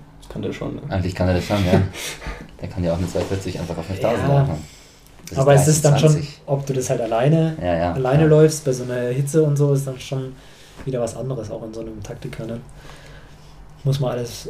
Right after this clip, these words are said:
Speaker 3: schon immer bedenken, dass auch die Bestzeiten nicht immer die tatsächliche Form halt
Speaker 2: Ja,
Speaker 3: darstellen,
Speaker 2: ja,
Speaker 3: ne?
Speaker 2: klar.
Speaker 3: Also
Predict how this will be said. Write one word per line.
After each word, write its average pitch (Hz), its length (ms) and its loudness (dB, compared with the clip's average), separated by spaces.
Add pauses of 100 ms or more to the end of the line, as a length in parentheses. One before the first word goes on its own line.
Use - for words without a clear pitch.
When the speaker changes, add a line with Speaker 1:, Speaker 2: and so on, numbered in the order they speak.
(120)
Speaker 3:
schon 135 180 0
immer 127 160 2
bedenken, 127 360 -2
dass 123 160 -4
auch 139 120 -2
die 135 120 -6
Bestzeiten 131 560 -2
nicht - 360 -8 (240)
immer 139 240 4
die 123 120 -6
tatsächliche 123 500 -6
Form 123 240 -6
halt 117 160 -8
Speaker 2:
Ja, 117 60 -12
Speaker 3:
darstellen, 76 360 -2
Speaker 2:
ja, 135 80 0
Speaker 3:
ne? 143 60 2
Speaker 2:
klar. 131 140 -6
Speaker 3:
Also 107 260 -6